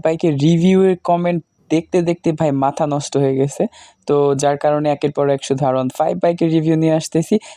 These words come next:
আজকেও এর ব্যতিক্রম নয়। স্ক্রিনে একবার দেখুন, Yamaha আর ওয়ান ফাইভ ভার্সন ফোর, তাও আবার ইন্দো ভার্সন, যা দুই হাজার তেইশ মডেলের একটি বাইক। বাইকটি হোয়াইট ব্লু কালার কম্বাইন্ড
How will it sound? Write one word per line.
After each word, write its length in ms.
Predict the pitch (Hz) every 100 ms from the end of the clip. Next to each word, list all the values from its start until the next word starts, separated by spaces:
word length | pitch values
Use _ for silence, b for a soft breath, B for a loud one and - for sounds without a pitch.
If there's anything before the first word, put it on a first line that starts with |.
| B
আজকেও 680 | - - - - - 202 190
এর 140 | 160
ব্যতিক্রম 540 | 143 135 135 - 127 120 135
নয়। 300 | 160 131 110 - b - 147
স্ক্রিনে 380 | - 151 160
একবার 300 | 151 143 143 139 -
দেখুন, 500 | 185 240 - 117 - - _ _ 131 131
Yamaha 460 | 151 156 151 156 139 131
আর 140 | 196
ওয়ান 180 | 220 226
ফাইভ 260 | 214 214 196 143 151
ভার্সন 420 | 196 220 - 220
ফোর, 300 | - 196 196 -
তাও 120 | 123
আবার 220 | 117 117 -
ইন্দো 340 | 196 220 220 202
ভার্সন, 680 | 143 143 - 147 147 143 123
যা 120 | 107
দুই 240 | 107 117 120
হাজার 200 | 117 117 -
তেইশ 280 | 254 247 220 160
মডেলের 360 | 131 117 113
একটি 240 | - - 107
বাইক। 320 | 104 135 220 _ 123
বাইকটি 420 | 120 127 - 143
হোয়াইট 360 | 123 143 185 185
ব্লু 280 | 160 185 196
কালার 300 | 196 185 185
কম্বাইন্ড 680 | - 160 160 160 156 139